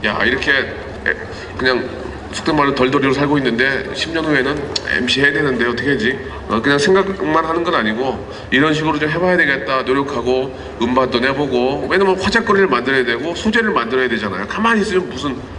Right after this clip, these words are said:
웃음거리가, 웃음의 소재가 뭐가 있겠습니까? 그래서 음반도 내서 망해도 보고, 고동도 가서 삑사리도 나보고, 지금 그런 것들이 화면 나오면은 "아이, 하지 마." 하면서 한 십 분짜리도 상황극 나오잖아요. 예, 바로 그런 겁니다. 여러분들이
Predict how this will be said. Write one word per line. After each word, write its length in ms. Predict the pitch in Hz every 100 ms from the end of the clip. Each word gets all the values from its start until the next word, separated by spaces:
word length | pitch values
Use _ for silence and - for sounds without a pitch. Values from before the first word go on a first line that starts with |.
| - -
웃음거리가, 500 | 127 170 165 160 156
웃음의 580 | 147 - - 147 156 180
소재가 340 | 185 196 190
뭐가 220 | 175 113 123
있겠습니까? 640 | 120 110 - 95 92 85
그래서 180 | 92 95
음반도 300 | 107 107 110
내서 260 | 113 110 117
망해도 360 | 107 107 110 101
보고, 500 | 110 110 113 117 - - -
고동도 380 | 113 117 127 120
가서 420 | 117 110 113 120
삑사리도 340 | 120 - 147 123
나보고, 580 | 107 113 117 120 127 131 - - - - -
지금 300 | - - 254
그런 160 | 190 202
것들이 280 | 196 196 190
화면 300 | 202 208 202
나오면은 480 | 170 160 160 156 156
"아이, 160 | 117
하지 340 | 135 - - 214
마." 280 | 135 156
하면서 320 | 180 180 165 180
한 160 | 156
십 160 | - -
분짜리도 340 | 208 208 -
상황극 420 | 185 196 202 190
나오잖아요. 760 | 180 123 120 107 90 78 85 104
예, 400 | 95 90 95 - -
바로 160 | - 147
그런 200 | 165 170
겁니다. 320 | 160 127 110
여러분들이 560 | 123 135 131 151 180